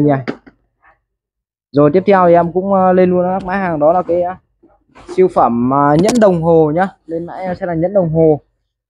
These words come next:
Cái này cũng, ờ, rất là đẹp này. Các bác, ờ, mua về để đeo, mua về sưu tầm, mua về sử dụng là thấy không? Đồng hồ chạy rất ok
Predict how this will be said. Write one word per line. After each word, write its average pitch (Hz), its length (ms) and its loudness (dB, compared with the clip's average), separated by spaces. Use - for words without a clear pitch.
Cái 175 80 -2
này 165 300 4
cũng, 202 200 0
ờ, 196 160 4
rất 214 80 4
là 208 80 6
đẹp 170 280 0
này. 151 120 -6
Các - 60 -8
bác, 175 180 -2
ờ, 185 140 0
mua 175 180 2
về 151 200 2
để 120 140 0
đeo, 175 340 2
mua 160 140 -4
về 156 180 2
sưu 170 220 0
tầm, 151 280 0
mua 156 120 2
về 143 100 2
sử 131 120 -4
dụng 135 240 -4
là 117 180 -2
thấy 151 100 0
không? 143 240 -2
Đồng 135 140 0
hồ 131 200 2
chạy 147 200 -2
rất 180 80 2
ok 170 180 2